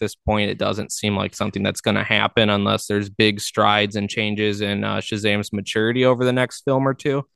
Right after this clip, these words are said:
But yeah, it, it was a fun time. So I'm obviously letting that bias and skew my score a little higher than it probably should be, but I don't care, dude. I had fun and I would watch it again, honestly, and I usually don't do that.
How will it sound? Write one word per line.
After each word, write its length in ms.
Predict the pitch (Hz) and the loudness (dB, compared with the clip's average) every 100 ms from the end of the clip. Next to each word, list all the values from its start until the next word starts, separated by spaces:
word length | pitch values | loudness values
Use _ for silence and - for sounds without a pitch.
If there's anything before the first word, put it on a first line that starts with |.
| - | -8
But 760 | 131 113 107 104 104 104 101 98 _ _ _ | -2 2 2 4 2 2 0 -4 _ _ _
yeah, 420 | 104 113 110 104 | -2 2 4 4
it, 140 | 113 139 147 | 2 0 2
it 40 | |
was 160 | 156 151 | 0 2
a 80 | 147 | 0
fun 300 | - 123 110 | 2 0 0
time. 420 | 117 107 104 104 | 0 0 0 -4
So 160 | - 107 | -2 0
I'm 160 | 120 | 0
obviously 460 | 120 117 113 - 110 | 2 0 -2 -8 -6
letting 300 | 104 104 104 | -4 -2 -2
that 320 | 101 101 101 | -2 -2 -4
bias 420 | 104 104 101 - | -2 0 -2 -6
and 80 | 104 | -10
skew 280 | - - 107 | -10 -2 0
my 120 | 101 | 0
score 380 | 98 - 110 104 | -2 -2 2 2
a 40 | |
little 260 | 104 107 101 | 2 2 0
higher 340 | 113 104 101 | 2 2 2
than 120 | 104 101 | -2 -4
it 80 | - | -6
probably 340 | - 104 101 101 | -2 0 0 -6
should 360 | - 113 110 | -4 -4 -4
be, 220 | 117 117 | -2 -2
but 260 | 110 104 98 | -2 -2 -2
I 120 | 104 | -2
don't 160 | 107 101 | -2 -4
care, 240 | - 104 | -4 -4
dude. 200 | 101 101 | -2 -2
I 100 | 101 | -2
had 240 | 101 104 98 | -2 -4 -4
fun 420 | - 104 104 117 | -4 -2 -2 -4
and 200 | 107 107 | -4 -2
I 80 | 101 | -2
would 200 | 104 104 | -4 -2
watch 260 | 107 104 113 | -2 -2 -4
it 80 | |
again, 300 | 110 101 107 | -4 -2 -2
honestly, 480 | 101 104 104 - 104 | -4 -6 -8 -6 -2
and 100 | 101 | 0
I 80 | 101 | 0
usually 340 | 104 104 - 104 | 0 -2 -4 -2
don't 220 | 104 107 | -2 -2
do 140 | 104 | -4
that. 240 | 101 107 | -4 -6